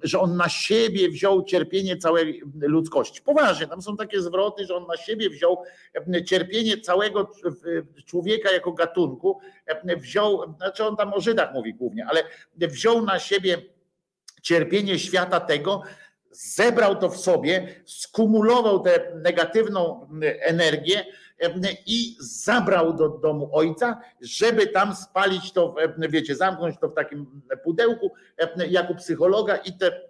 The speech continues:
i to spalić potem najchętniej. E, i że od tego dnia uwalniamy się od wszystkich swoich, e, ograniczeń. E, i on tam pindoli. I więc powiedz, kurwa, e, e, jak będziesz tam tym Ukraińcom mówił, e,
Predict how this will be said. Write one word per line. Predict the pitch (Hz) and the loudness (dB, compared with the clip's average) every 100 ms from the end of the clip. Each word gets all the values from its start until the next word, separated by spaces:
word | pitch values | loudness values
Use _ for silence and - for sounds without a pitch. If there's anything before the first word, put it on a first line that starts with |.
| - - | -20 -14
i | 165 | -4
to | 185 175 - | 4 4 4
spalić | 127 - 143 110 98 - | -2 -4 0 0 -2 -6
potem | 101 110 107 | -4 -4 -4
najchętniej. | 101 104 87 _ _ - - - | -6 -6 -12 _ _ -20 -20 -4
E, | 151 160 160 | -4 -2 -6
i | 165 190 | -4 -4
że | 180 | 0
od | 156 - | 0 0
tego | 226 220 190 | 0 2 0
dnia | 151 180 185 180 - | 0 0 0 0 -4
uwalniamy | 156 165 185 175 175 170 | -2 2 2 0 0 -2
się | - | -2
od | 151 | -4
wszystkich | - 160 147 139 | -4 -10 -10 -16
swoich, | - 135 127 127 - - - | -6 -2 0 -2 -12 -10 -4
e, | 131 143 | -4 -2
ograniczeń. | 135 143 143 139 117 104 - - - | -4 0 0 0 -4 -8 -10 -12 -4
E, | 151 165 175 175 175 | -4 -2 -2 -4 -4
i | 190 | -2
on | 202 247 | 0 0
tam | 233 226 - 170 _ | -2 -4 -12 -20 _
pindoli. | 175 202 180 139 - - _ _ _ _ - | -6 2 2 2 -6 -16 _ _ _ _ -18
I | 156 - | -16 -6
więc | 170 226 220 | -2 0 -2
powiedz, | - - 359 330 247 185 - | -4 2 4 4 2 0 -2
kurwa, | - 190 160 160 185 - - - | 0 0 2 2 2 -2 -10 -6
e, | - 175 196 185 185 | -2 -2 0 -2 -2
e, | 185 | 0
jak | 185 180 | 2 2
będziesz | 190 208 202 - | 0 0 0 0
tam | 190 180 | -2 0
tym | 185 | 0
Ukraińcom | 180 175 180 180 190 185 | 0 0 0 0 -2 0
mówił, | 175 156 202 - - - | 2 2 -2 -4 -10 -2
e, | 180 | -2